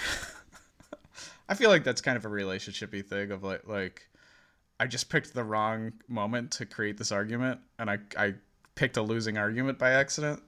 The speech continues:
<laughs> But, like, oh, like, it, overall, like, in the larger sense, like, Tara's right, of, like,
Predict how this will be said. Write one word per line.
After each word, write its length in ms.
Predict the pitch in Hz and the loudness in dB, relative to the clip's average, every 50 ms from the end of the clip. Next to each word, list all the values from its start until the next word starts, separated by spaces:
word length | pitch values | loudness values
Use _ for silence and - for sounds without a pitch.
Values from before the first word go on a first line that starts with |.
| _ _ - | _ _ -20
<laughs> 200 | - - - - - - - _ - - - _ - - - - - | -20 -18 -18 -18 -20 -20 -20 _ -20 -20 -20 _ -20 -20 -10 -2 0
But, 140 | 117 113 | 2 4
like, 360 | 107 110 107 104 104 - - - - - - - - - - - - - - | 6 6 6 4 2 -4 -16 -20 -20 -20 -18 -16 -16 -14 -16 -16 -2 8 12
oh, 220 | 151 165 185 175 - | 12 12 12 12 10
like, 240 | - 147 143 131 151 | 8 8 10 10 10
it, 140 | 156 156 - 160 | 8 8 12 12
overall, 580 | 165 170 151 147 135 131 135 139 131 120 107 | 12 12 12 12 12 12 12 12 12 12 10
like, 240 | 101 110 113 110 113 | 8 4 2 4 4
in 120 | 117 113 110 | 4 4 4
the 80 | 107 | 4
larger 600 | 107 107 110 117 127 127 120 117 107 104 101 - - - - - _ _ _ _ _ _ - | 6 8 8 8 8 6 6 4 4 4 4 0 -4 -14 -20 -20 _ _ _ _ _ _ 0
sense, 440 | - - - 120 107 101 101 - - | 2 4 4 4 4 4 2 0 0
like, 200 | 104 98 95 - | 0 -2 -2 -2
Tara's 400 | - 107 101 98 92 87 87 - | -2 0 2 2 2 0 0 -2
right, 280 | 82 85 90 92 - - | -2 -2 -2 -4 -4 -6
of, 200 | - 98 85 - | -8 -8 -6 -4
like, 380 | 92 85 87 85 - - - | -4 -4 -4 -6 -10 -14 -20